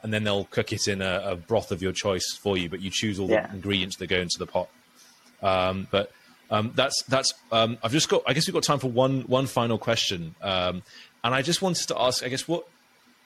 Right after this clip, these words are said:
Speaker 1: what advice would you give, um, to any, um, I guess, um, uh, expats or, or kind of companies wanting to, uh, looking to build communities, um,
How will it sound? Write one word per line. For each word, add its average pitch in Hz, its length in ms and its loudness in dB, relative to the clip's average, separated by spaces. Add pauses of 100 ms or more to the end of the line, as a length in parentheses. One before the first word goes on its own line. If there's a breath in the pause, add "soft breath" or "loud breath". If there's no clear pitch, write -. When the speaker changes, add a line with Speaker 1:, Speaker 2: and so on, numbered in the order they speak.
(120)
Speaker 1:
what 165 220 2
advice 135 480 2
would 117 160 -2
you 107 120 0
give, 87 460 -2 (220)
um, 95 440 -2 (140)
to 104 180 -2
any, 113 680 -2
um, 92 500 -4 (800)
I 104 80 0
guess, 107 160 2 (220)
um, 98 280 -4 (1000)
uh, 110 40 -18 (480)
expats 127 560 0
or, 104 240 0
or 104 140 -4
kind 104 180 -4
of 95 100 -6
companies 110 460 -4
wanting 113 560 -2
to, 90 320 -2 (720 soft breath)
uh, 104 60 -2
looking 135 320 -2
to 123 100 0
build 113 360 2
communities, 98 880 -2 (600)
um, 87 640 -4